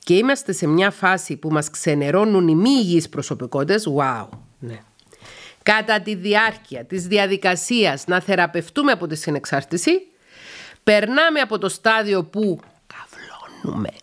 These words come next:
με τις προβληματικές προσωπικότητες, που μας φτιάχνουν οι ναρκισιστές, που μας φτιάχνουν οι,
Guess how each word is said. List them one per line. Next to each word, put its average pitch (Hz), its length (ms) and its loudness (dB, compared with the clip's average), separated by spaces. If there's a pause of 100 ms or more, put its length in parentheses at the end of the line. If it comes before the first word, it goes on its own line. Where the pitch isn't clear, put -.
(160)
με 160 120 2
τις 156 180 0
προβληματικές 156 680 0
προσωπικότητες, 135 880 -4
που 165 120 0
μας 160 320 0 (280)
φτιάχνουν 165 920 0 (380)
οι 165 100 2
ναρκισιστές, 156 800 0
που 185 80 -6
μας 165 180 2
φτιάχνουν 202 500 0
οι, 143 160 -2